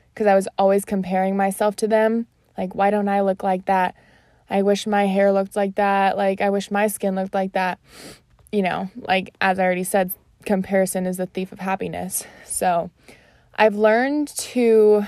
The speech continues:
filter my social medias, and I unfollow any, it's mostly, like, famous people, but any, like, influencer, celebrity that makes me,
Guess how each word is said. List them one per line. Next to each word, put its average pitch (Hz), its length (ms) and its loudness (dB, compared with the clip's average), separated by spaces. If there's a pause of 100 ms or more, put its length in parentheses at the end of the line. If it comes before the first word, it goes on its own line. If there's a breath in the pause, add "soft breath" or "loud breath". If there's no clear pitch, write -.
(1160 loud breath)
filter 233 600 0
my 202 220 2
social 202 420 0
medias, 196 600 0 (540 soft breath)
and 196 300 0
I 202 280 0
unfollow 233 1080 2 (920)
any, 262 640 0 (1120 loud breath)
it's 254 180 -8
mostly, 226 300 0
like, 185 160 -2
famous - 320 -10
people, - 340 -10 (460 soft breath)
but 202 180 2
any, 262 360 0
like, 214 260 2
influencer, 226 580 -2
celebrity 202 560 0
that 196 240 2
makes 196 400 -2
me, 208 440 -4